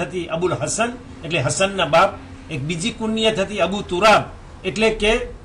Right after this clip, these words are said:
તેઓ માટી ઉપર સૂતા હતા ગાલ રાખીને, તો તેમને અબુ તુરાબથી ઓળખવામાં આવ્યા અને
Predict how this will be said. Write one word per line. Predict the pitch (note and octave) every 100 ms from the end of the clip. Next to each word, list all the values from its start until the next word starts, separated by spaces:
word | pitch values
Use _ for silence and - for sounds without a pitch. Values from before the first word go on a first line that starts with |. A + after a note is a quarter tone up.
| - - -
તેઓ | G3 G#3+ B3 F3
માટી | F3 F#3+ G#3 A3
ઉપર | G3 G3+ -
સૂતા | D#3 A3 G#3
હતા | G#3+ A3+ E3+
ગાલ | F3 F3 F3
રાખીને, | E3+ F#3+ A3+ B3+ - - -
તો | G#3+ A3
તેમને | F#3+ F#3+ A3 -
અબુ | F3+ G#3
તુરાબથી | F3+ F#3+ G#3+ G#3+ - - - - A3 - - G3
ઓળખવામાં | G#3 C3 F3+ E3 G3+ G#3 - E3+
આવ્યા | E3+ G3 A#3 A#3+ - - - F#3
અને | G3